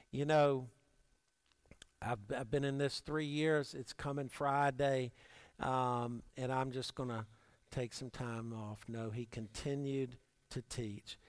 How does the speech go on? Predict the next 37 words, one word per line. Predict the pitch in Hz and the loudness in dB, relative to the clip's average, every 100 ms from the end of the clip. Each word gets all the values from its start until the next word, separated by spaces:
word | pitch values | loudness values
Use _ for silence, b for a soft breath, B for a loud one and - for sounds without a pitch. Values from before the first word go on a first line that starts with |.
| b | b
He | - | -10
continued | 113 110 104 - 131 117 117 113 110 107 107 b b b b _ - | -8 -6 -6 -4 -2 -2 -2 -2 -4 -6 -16 b b b b _ -14
to | 104 | -14
preach. | - 113 98 98 _ - - - _ b b b b b - | -8 -6 -6 -8 _ -10 -10 -12 _ b b b b b -2
We're | 135 | 2
on | 143 | 2
the | 135 | 0
path, | 156 143 143 _ - | 2 4 4 _ -6
path | 147 143 - | 2 2 2
to | - | -8
Calvary, | - 127 120 113 113 113 | -8 -6 -6 -6 -6 -6
and | 113 113 B B B B | -8 -12 B B B B
Eric | 139 147 143 | 2 4 4
next | 151 151 - | 2 2 -2
week's | 131 123 107 - | -2 -4 -4 -6
gonna | - 127 110 - B B - | -2 -2 -2 -6 B B -4
lead | 123 143 143 | 2 2 2
us | 139 - | 0 0
into | 139 127 143 | -2 -2 -2
a | |
new | 120 127 135 127 _ _ b b b - | -2 -2 -2 -2 _ _ b b b -4
part | 135 135 120 | 4 6 4
of | 113 | 2
this, | 123 120 - | 0 0 -2
and | 127 | -6
I'm | 117 | -6
excited | 113 - 135 127 120 113 | -6 -4 0 0 0 -2
the | 110 | -6
verses | 120 123 - 123 107 | -2 -2 -2 -8 -8
that | - 110 | -8 -8
he'll | 104 131 127 | -2 -2 -2
pick | - 131 - | -6 -8 -4
up | 127 - | -6 -4
with. | 131 - | -6 -4
Pray | - 160 | 2 2
for | 160 139 | 2 -4
him | 131 151 151 151 | -2 0 0 -2